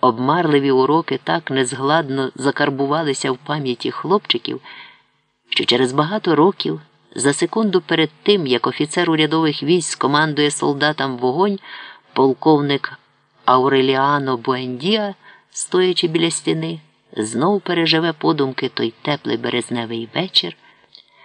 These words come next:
коли його батько урвав лекцію з фізики і застиг, ніби зачарований, з піднятою рукою і нерухомим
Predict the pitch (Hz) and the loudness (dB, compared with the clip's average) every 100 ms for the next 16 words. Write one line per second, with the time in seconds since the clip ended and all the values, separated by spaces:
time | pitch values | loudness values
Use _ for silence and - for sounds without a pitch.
0 | - - _ - 160 190 202 196 220 214 | -20 -20 _ 0 6 6 6 4 2 0
1 | - 190 170 156 190 160 151 180 175 - | 4 6 6 4 4 4 4 2 0 0
2 | 156 156 147 190 185 185 - 76 123 131 | 0 0 0 0 0 -4 -4 -4 0 0
3 | - - 196 185 190 170 160 175 175 170 | 2 4 4 4 0 0 2 2 2 2
4 | 175 175 165 165 151 - 175 156 151 151 | 2 2 -2 -6 -10 -2 -2 0 -2 0
5 | 143 135 123 - 180 165 147 - - _ | 2 2 0 4 4 4 -4 -12 -20 _
6 | _ _ - 120 120 - 180 165 143 | _ _ 0 2 2 4 4 4 0